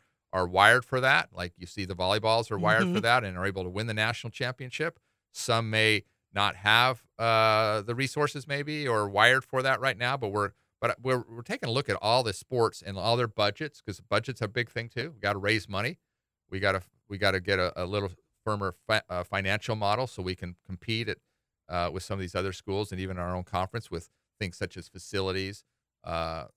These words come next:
Speaker 1: things such as, you know, uh, cost of attendance, uh, Alston money. I mean, just, you know, resources are a big, a, a big thing. And we cer-,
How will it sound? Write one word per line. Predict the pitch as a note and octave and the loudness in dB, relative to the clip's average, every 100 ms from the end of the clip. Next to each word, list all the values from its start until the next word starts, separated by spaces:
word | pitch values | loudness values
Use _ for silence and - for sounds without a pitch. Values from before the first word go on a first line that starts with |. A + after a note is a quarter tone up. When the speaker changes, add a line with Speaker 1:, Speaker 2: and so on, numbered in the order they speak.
| _ | _
Speaker 1:
things | G2+ F2+ | -12 -10
such | - F2+ G2 | -8 -8 -6
as, | E2 D#2+ _ | -8 -10 _
you | G2+ E2+ | -18 -18
know, | D#2 C#2+ - | -18 -20 -18
uh, | D#2+ D2+ - _ | -18 -18 -20 _
cost | G2+ G2 - | -2 -2 -4
of | |
attendance, | E2+ - A2 G2 G2 F2 - | _ -4 -4 -4 -8 -10 -8
uh, | F2+ D#2 C2+ _ - | -6 -6 -10 _ -2
Alston | G#2 - A2 G2 | -2 0 -6 -4
money. | G2 G2 F#2+ | -4 -4 -6
I | F#2 | -8
mean, | F#2 F2+ _ - | -10 -14 _ -6
just, | D3+ - | -6 -6
you | - C3+ | -6 -2
know, | A2 | 0
resources | A2 C#3+ - A#2 A2 F#2+ | 0 -2 2 0 0 -2
are | G2 | -2
a | |
big, | F2 G#2+ F2 - | 0 -2 -2 -8
a, | F#2 _ - | -10 _ -18
a | |
big | F2+ G2+ - | -6 -6 -4
thing. | F#2+ D#2+ | -6 -6
And | F#2 G2 | -8 -4
we | A#2 G#2 _ _ _ _ _ - | -6 -6 _ _ _ _ _ -16
cer-, | A2 | -12